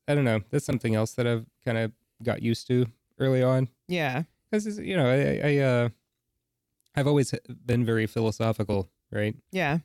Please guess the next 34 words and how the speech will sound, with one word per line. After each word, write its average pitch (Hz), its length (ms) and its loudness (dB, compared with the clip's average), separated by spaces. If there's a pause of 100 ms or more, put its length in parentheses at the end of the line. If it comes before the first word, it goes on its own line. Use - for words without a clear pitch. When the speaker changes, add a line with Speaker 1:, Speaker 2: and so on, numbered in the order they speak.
(120)
Speaker 1:
And 110 600 0 (720)
I, 135 120 0
I, 127 340 -6 (100)
I 151 40 -4
don't 156 100 -2
know. 117 140 -2 (220)
I've, 131 240 0
um, 117 480 0 (420)
I've 123 80 -4
always 151 200 2
had, 127 320 -2 (160)
like, 107 300 -2 (1200)
um, 101 480 -6 (1300)
a 120 80 -2
different 127 320 -2
understanding 107 600 0
of 95 100 -6
things 98 320 -6
than 104 120 -4
a 101 80 -2
lot 101 140 -6
of - 80 -12
people 107 260 -10
do. 98 260 -12
Speaker 2:
Yeah, 170 260 -2
see, 170 260 -8
I 165 60 2
Speaker 1:
Right? 165 80 -2
Speaker 2:
didn't. 151 380 -4 (440)
Speaker 1:
Yeah. 117 360 2 (160)
And, 139 640 0
you 170 140 -2
know, 123 240 0 (100)
I've, 117 200 -4